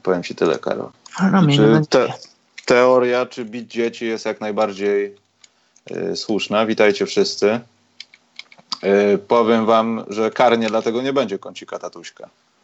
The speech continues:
Speaker 1: Poldek przesadził. Także przykro mi. W ramach kary musimy, musimy być, musimy być dyplomatyczni tacy, ale też stanowczy.
Speaker 2: A przede wszystkim stanowczy właśnie.
Speaker 1: Przede wszystkim, czy bić dzieci, pamiętajcie o tym.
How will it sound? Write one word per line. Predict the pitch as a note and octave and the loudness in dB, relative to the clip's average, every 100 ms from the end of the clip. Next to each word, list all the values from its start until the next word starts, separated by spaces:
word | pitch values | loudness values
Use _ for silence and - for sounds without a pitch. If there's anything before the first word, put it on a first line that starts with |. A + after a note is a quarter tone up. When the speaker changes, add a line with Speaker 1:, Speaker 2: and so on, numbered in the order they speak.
| _ - | _ -4
Speaker 1:
Poldek | A2 G2+ G2 | 0 0 -2
przesadził. | - F#2+ F#2 - - _ _ _ _ _ _ _ _ _ _ _ | -4 0 -2 -2 -10 _ _ _ _ _ _ _ _ _ _ _
Także | - - G2 | -10 -4 -2
przykro | F#2+ G#2+ - E2+ | 0 -2 0 -4
mi. | D2+ C2 _ _ _ _ _ _ _ _ _ _ _ | -6 -14 _ _ _ _ _ _ _ _ _ _ _
W | G#2 | 0
ramach | A2+ G#2+ F#2+ | 2 2 2
kary | - G2+ G2 | 2 4 2
musimy, | G2+ - A2 | -2 -8 -4
musimy | C3+ C#3 C#3+ | -2 0 0
być, | C3 C3+ - | 0 0 -2
musimy | D3 D#3 D3+ | -6 -4 -2
być | D3+ D3 | -2 0
dyplomatyczni | D3+ D#3 D3+ D3+ C3+ - F#2 | 0 4 4 4 0 0 -10
tacy, | - F2+ - B2 | -6 -6 0 4
ale | A#2+ A#2+ | 4 4
też | C3 | 0
stanowczy. | - C#3 C3 G2 - - - _ _ | 0 0 2 0 -4 -16 -18 _ _
Speaker 2:
A | - C#3 | -6 -2
przede | - D3 C#3+ | 2 2 2
wszystkim | D3 C#3+ C#3 | -2 -6 -8
stanowczy | - C3+ C3 B2+ B2+ | -6 -4 -4 -4 -8
właśnie. | B2 A#2 - C3+ | -6 -8 -10 -2
Speaker 1:
Przede | - C#3+ D3 C#3 | 2 4 4 0
wszystkim, | C3+ A#2 - G2+ | -4 -6 -10 -8
czy | A#2 | -6
bić | G#2+ D3 A#2 | -4 -4 0
dzieci, | A2 F#2+ - | 0 0 -2
pamiętajcie | G2+ A#2+ A#2+ G2+ E2 D#2 | -2 0 2 0 0 -12
o | |
tym. | - | -14